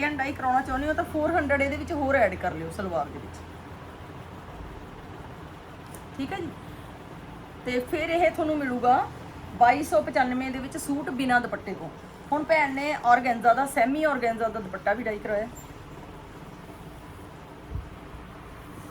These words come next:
ਆਹ ਲਓ। ਲਓ ਜੀ, ਪੱਲਿਆਂ ਤੇ tie and dye ਹੈ ਔਰ ਸੈਂਟਰ ਦੇ ਵਿੱਚੋਂ ਇਹ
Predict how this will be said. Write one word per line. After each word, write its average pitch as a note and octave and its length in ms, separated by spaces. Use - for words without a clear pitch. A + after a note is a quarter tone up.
ਆਹ G#3+ 120
ਲਓ। D3+ 60
ਲਓ G#3 180
ਜੀ, - 140
ਪੱਲਿਆਂ B3+ 280
ਤੇ C#4 120
tie A3 200
and C4+ 100
dye C4 180
ਹੈ E4+ 60
ਔਰ B3+ 120
ਸੈਂਟਰ A#3 380
ਦੇ B3+ 140
ਵਿੱਚੋਂ G#3+ 260
ਇਹ G3 220